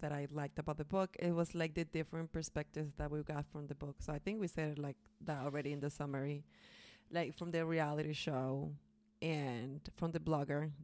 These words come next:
which we didn't like. <laughs> I didn't even like, even in the audiobook, she was annoying. The tone, the way she was talking,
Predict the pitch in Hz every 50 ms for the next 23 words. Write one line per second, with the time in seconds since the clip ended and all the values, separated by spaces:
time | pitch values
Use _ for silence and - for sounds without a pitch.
0 | - - 156 147 - - - 151 151 - 151 151 143 139 127 - - - - -
1 | - - - _ _ - - - - - - _ _ _ _ _ _ _ _ _
2 | _ _ _ _ _ _ - 190 190 214 247 285 339 359 349 311 302 285 - -
3 | - - 202 208 202 233 262 285 262 233 196 - 170 165 165 185 175 165 160 143
4 | 127 143 147 - - 175 180 180 - - - 196 190 175 156 156 170 214 190 -
5 | - 151 131 - - _ _ _ _ _ _ _ _ _ _ _ _ _ _ _
6 | _ - 170 170 - - - - 170 165 175 175 165 160 156 160 160 151 160 156
7 | - 170 165 156 - - - - 156 151 151 - - - - -